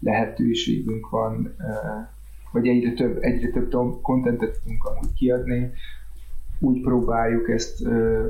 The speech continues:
az ajánlásokat is sűrűsíteni, hogy milyen gyakran érdemes használni. Ezek mellett valószínűleg, ö, ö, és hát ezek mellett pedig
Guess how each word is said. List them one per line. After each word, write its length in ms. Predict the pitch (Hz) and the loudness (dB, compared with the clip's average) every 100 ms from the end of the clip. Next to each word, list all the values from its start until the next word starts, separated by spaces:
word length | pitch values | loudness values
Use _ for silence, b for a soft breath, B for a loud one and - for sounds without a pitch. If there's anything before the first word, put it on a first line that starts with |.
| - | -2
az 120 | 117 | -2
ajánlásokat 800 | 117 110 110 110 110 - 113 - | 0 0 0 -2 -2 -2 -2 0
is 280 | - - - | -2 -2 -4
sűrűsíteni, 840 | - 247 113 107 - - 110 110 | -2 0 0 -2 -4 -2 -4 -4
hogy 380 | 113 110 110 - - | -4 -4 -6 -10 -10
milyen 200 | 113 107 | -6 -2
gyakran 380 | 110 107 113 110 | -2 -2 -4 -4
érdemes 400 | 107 110 113 - | -4 -4 -4 -4
használni. 500 | - - 110 110 156 160 - B B B B B B B B B - - - - - | -6 -6 -6 -4 -6 -6 -8 B B B B B B B B B -12 -12 -12 -8 -2
Ezek 320 | 151 156 147 | 0 2 2
mellett 440 | 160 151 151 151 | 2 4 2 2
valószínűleg, 1080 | 135 143 135 127 123 120 117 117 117 117 - - | 2 2 4 2 2 0 0 0 0 -2 -10 -4
ö, 80 | 120 117 117 117 113 113 - - | 0 2 2 2 0 -2 -6 -8
ö, 60 | 117 - - - - - - - - - 127 | -8 -8 -10 -12 -14 -16 -16 -18 -14 -2 0
és 80 | 123 | 2
hát 140 | 131 | 0
ezek 400 | - 139 139 123 | 0 0 0 2
mellett 600 | 131 120 123 131 - - - | 2 2 2 0 -4 -10 -4
pedig 680 | 127 117 120 120 120 - | 0 2 4 4 2 -4